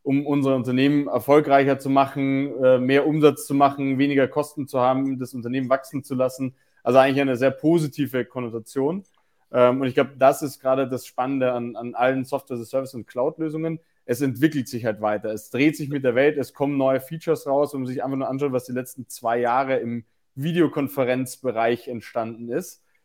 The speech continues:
Ähm, auch so eine, so eine, äh, quasi, ja,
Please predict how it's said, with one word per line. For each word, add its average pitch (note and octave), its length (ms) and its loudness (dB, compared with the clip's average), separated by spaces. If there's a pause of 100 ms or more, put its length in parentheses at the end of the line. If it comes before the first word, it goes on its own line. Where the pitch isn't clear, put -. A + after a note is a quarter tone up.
(140)
Ähm, A#2+ 340 4
auch C3 140 2
so C3 100 -2
eine, C3 260 2
so B2 120 -4
eine, B2+ 380 2
äh, B2 200 -2
quasi, B2 340 -2
ja, A#2+ 360 0